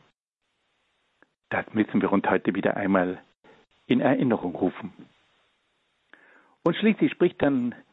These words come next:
Fichte auch noch von der großen, verantwortungsvollen Sendung der Gebildeten.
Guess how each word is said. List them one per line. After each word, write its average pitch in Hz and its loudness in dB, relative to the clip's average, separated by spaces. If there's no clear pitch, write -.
Fichte - 0
auch 110 0
noch 120 0
von 117 0
der 101 0
großen, 117 0
verantwortungsvollen 123 0
Sendung 156 0
der 135 2
Gebildeten. 139 -2